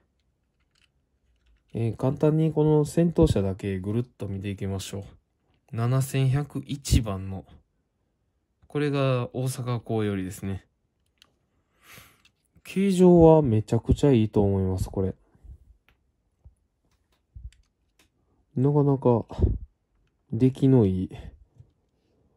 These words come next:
この卵型をね、再現するのが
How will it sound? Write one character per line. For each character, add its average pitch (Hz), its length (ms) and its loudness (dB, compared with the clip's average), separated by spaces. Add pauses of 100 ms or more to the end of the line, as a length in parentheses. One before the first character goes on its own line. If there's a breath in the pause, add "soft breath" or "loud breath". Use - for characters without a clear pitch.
(420)
こ 147 140 2
の 143 100 2
卵 139 560 2
型 165 340 4
を 165 120 4
ね、 160 240 2
再 170 280 6
現 160 280 4
す - 80 0
る 151 140 6
の 127 120 6
が 104 260 0